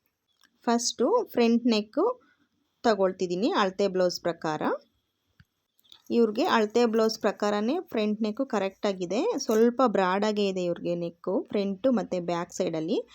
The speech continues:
ಹಾಗೆ ತಗೊಳ್ತಿದ್ದೀನಿ. ಸ್ವಲ್ಪ ಬ್ರಾಡ್ ಕೊಟ್ಟು ತಗೊಂಡ್ರೆ ಚೆನ್ನಾಗಿರುತ್ತೆ ಅಂದ್ಬಿಟ್ಟು ಬ್ರಾಡ್ ಆಗೇನೆ ತ-, ಮಾರ್ಕ್ ಹಾಕ್ಕೊಳ್ತಿದ್ದೀನಿ. ಅಳತೆ ಬ್ಲೌಸನ್ನೇ ಫಾಲೋ ಮಾಡಿದ್ದೀನಿ. ಇದು ಫ್ರಂಟಲ್ಲೂ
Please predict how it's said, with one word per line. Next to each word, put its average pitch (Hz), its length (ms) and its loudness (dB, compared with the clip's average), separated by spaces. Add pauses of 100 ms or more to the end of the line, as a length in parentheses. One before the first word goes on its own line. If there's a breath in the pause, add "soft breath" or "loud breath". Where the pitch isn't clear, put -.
(220 loud breath)
ಹಾಗೆ 202 300 4
ತಗೊಳ್ತಿದ್ದೀನಿ. 175 680 -2
ಸ್ವಲ್ಪ 202 300 -2
ಬ್ರಾಡ್ 185 380 0
ಕೊಟ್ಟು 202 380 -2 (720 soft breath)
ತಗೊಂಡ್ರೆ 208 380 2
ಚೆನ್ನಾಗಿರುತ್ತೆ 190 680 0
ಅಂದ್ಬಿಟ್ಟು 175 380 -4
ಬ್ರಾಡ್ 185 340 2
ಆಗೇನೆ 185 280 -2
ತ-, - 240 -8
ಮಾರ್ಕ್ 185 320 -2
ಹಾಕ್ಕೊಳ್ತಿದ್ದೀನಿ. 165 760 -4 (600 soft breath)
ಅಳತೆ 202 320 2
ಬ್ಲೌಸನ್ನೇ 202 560 2
ಫಾಲೋ 196 380 2
ಮಾಡಿದ್ದೀನಿ. 160 560 -2 (2000)
ಇದು 233 240 0
ಫ್ರಂಟಲ್ಲೂ 240 760 2